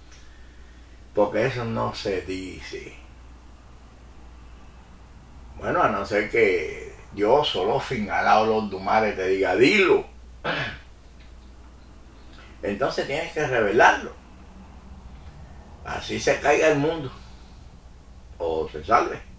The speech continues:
Sabrá Dios. Dios, Olofin, Alá, Olodumare, es tan generoso como tan cruel. Tan generoso como tan cruel.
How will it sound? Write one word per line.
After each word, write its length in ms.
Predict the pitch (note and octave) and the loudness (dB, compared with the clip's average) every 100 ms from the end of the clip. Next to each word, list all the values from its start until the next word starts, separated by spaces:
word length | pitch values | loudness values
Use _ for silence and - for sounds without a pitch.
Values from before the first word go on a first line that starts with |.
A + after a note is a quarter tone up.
| - - - - - - | -20 -20 -20 -20 -16 -8
Sabrá 340 | - A2 D3+ | 2 8 8
Dios. 180 | C#3 - - - - - - - - - - - - - - | 6 -2 -14 -20 -20 -20 -20 -20 -20 -20 -20 -20 -20 -20 -10
Dios, 840 | B2+ G3 A3+ A3 - - - - - - - - - | 4 12 12 12 6 -4 -8 -14 -20 -20 -20 -20 4
Olofin, 560 | A#2 D#3+ F#3+ F3+ D#3+ C#3+ | 8 10 8 4 2 8
Alá, 560 | C#3 - - - - - - | 10 12 12 10 2 -8 -6
Olodumare, 960 | G2+ B2 D3+ D3+ C#3+ C#3+ - - C3 - - - - - - - - - - - - - - - - | 2 4 4 4 2 8 10 10 6 -4 -18 -20 -20 -20 -20 -20 -20 -20 -20 -20 -20 -20 -20 -12 2
es 260 | D3 - | 2 6
tan 220 | F3+ C#3 | 6 6
generoso 680 | C3 B2 B2 D#3+ F#3 - B2 | 4 2 8 10 10 6 0
como 280 | A2+ A#2 A2+ | 0 0 2
tan 240 | G2 G2 | 0 0
cruel. 380 | G2 G#2 G2+ F#2 - - - - - - - - - - - - - - - - - - - - - - | 2 4 4 2 -12 -20 -20 -20 -20 -20 -20 -20 -20 -20 -20 -20 -20 -20 -20 -20 -20 -20 -20 -20 -20 -4
Tan 200 | E2+ E2+ | -4 -4
generoso 580 | E2 D#2+ D#2+ A2+ C#3 D3+ | -6 -6 -2 -2 -2 -6
como 260 | C#3+ - - | -4 -4 -2
tan 220 | G2+ F#2 | -4 -4
cruel. 300 | E2 D2 | -4 -6